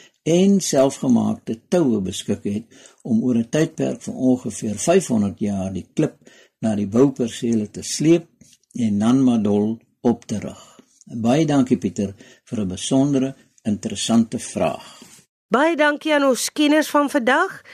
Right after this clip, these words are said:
Speaker 2: Dis die dierkundige emeritus professor Lefras Mouton, sowel as die paleontoloog dokter Yuri van den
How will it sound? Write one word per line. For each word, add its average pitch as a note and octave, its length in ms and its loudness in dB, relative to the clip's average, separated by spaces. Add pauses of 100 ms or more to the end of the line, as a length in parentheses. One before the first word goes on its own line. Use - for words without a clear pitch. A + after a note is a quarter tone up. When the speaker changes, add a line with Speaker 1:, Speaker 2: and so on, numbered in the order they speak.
(260)
Speaker 2:
Dis D4 180 2
die D#4 120 4
dierkundige B3 640 2
emeritus F#3 520 2
professor F#3+ 600 0
Lefras F#3+ 560 -2
Mouton, D#4+ 640 2
sowel G3 380 0
as D#4+ 100 -2
die D#4 100 -2
paleontoloog D#4 880 2
dokter D#4 320 2
Yuri G3+ 300 2
van G3+ 180 2
den G3+ 140 2